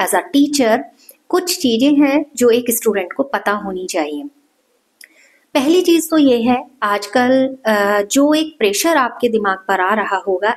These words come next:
exam को लेकर, और especially क्या होता है, हम peer pressure में होते हैं, तो आपको उस peer pressure को, अ, avoid करना है पहली चीज, क्योंकि आप जो भी gain करेंगे वो आपका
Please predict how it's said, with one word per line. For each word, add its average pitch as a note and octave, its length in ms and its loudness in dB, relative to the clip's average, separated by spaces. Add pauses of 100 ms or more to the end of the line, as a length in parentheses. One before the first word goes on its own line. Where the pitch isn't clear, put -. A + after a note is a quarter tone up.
exam A3 460 0
को A3+ 80 2
लेकर, F#3+ 300 0
और A#3+ 200 0
especially C4 500 0
क्या C#4 100 0
होता B3 200 0
है, C#4+ 60 4
हम D4+ 120 4
peer D4 380 2
pressure A3 400 -2
में G3 120 -8
होते F#3 260 -6
हैं, A#3+ 280 -2 (440)
तो F4 120 0
आपको D#4 400 2
उस F4 200 -4
peer E4+ 260 4
pressure G#3+ 400 -2
को, C4+ 140 0 (320)
अ, A#3 40 2 (720)
avoid C#4+ 460 0
करना F3 260 -2
है B3 200 -4
पहली C4+ 640 -2
चीज, - 380 -12 (520)
क्योंकि F4+ 380 -2
आप C#4+ 280 -6
जो A3+ 160 4
भी C#4+ 180 4
gain C4 300 0
करेंगे G#3 580 0 (180)
वो C4+ 80 2
आपका C#4 560 -4